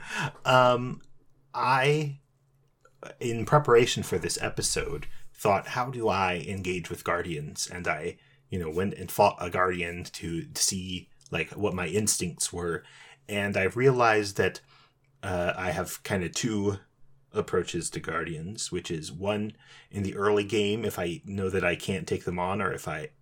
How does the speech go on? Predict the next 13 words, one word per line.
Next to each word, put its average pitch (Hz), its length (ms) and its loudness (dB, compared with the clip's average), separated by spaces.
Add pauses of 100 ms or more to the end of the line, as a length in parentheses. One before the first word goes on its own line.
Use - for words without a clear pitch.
(140)
don't - 240 -4
feel 90 220 -2
like 87 280 -2
I'm 82 320 -6
a 85 80 -10
match 87 360 -6
for - 100 -6
them, 120 280 -4 (220)
just - 240 -4
run 82 140 -4
away 85 480 -2
a 90 120 -8
lot. 82 400 -4